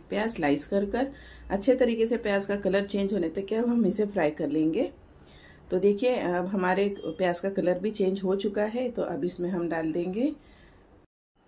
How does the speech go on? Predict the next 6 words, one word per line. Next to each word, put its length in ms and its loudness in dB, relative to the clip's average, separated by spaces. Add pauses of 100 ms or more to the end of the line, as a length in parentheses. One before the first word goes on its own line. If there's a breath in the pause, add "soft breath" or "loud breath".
(500 loud breath)
मटन 280 0
मसाला, 340 0
डाल 200 2
देंगे 260 0
वन 200 0
टीस्पून। 580 2